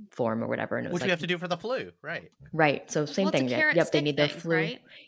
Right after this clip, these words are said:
Speaker 1: It's a carrot
Speaker 2: Yeah.
Speaker 1: stick thing. You're right. And when there's a stick, then, then that forces you. And even for myself, so it wasn't until they needed a booster that I even got myself boosted 'cause it was just kinda like, "Oh yeah, right." Let, I for-, like, literally, it was almost like, "Oh, I forgot that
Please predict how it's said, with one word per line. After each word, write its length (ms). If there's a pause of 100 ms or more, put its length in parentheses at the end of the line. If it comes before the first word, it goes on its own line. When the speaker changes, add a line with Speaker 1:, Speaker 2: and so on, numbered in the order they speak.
Speaker 1:
It's 100
a 60
carrot 300
Speaker 2:
Yeah. 0
Speaker 1:
stick 260
thing. 260
You're 160
right. 300
And 180
when 120
there's 200
a 40
stick, 680 (680)
then, 540 (600)
then 200
that 220
forces 500
you. 180 (100)
And 280 (140)
even 220
for 160
myself, 480
so 140
it 40
wasn't 380
until 340
they 180
needed 220
a 100
booster 300
that 140
I 60
even 180
got 160
myself 360
boosted 380
'cause 140
it 40
was 120
just 120
kinda 120
like, 160
"Oh 80
yeah, 160
right." 300 (160)
Let, 160 (220)
I 100
for-, 300
like, 260 (140)
literally, 320
it 40
was 80
almost 280
like, 240
"Oh, 100
I 100
forgot 440
that 260